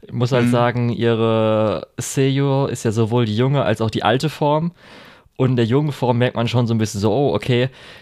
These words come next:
Speaker 1: hört sich schon alt an.“
Speaker 2: Mhm.
Speaker 1: Ist jetzt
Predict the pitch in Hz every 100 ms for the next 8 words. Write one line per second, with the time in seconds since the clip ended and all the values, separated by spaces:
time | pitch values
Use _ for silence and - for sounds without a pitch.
0 | - 117 131 135 123 - 127 113 _ _
1 | 101 117 120 110 - _ _ 101 110 -
2 | - - - - - - - - _ _
3 | _ - 135 120 117 139 - 139 - -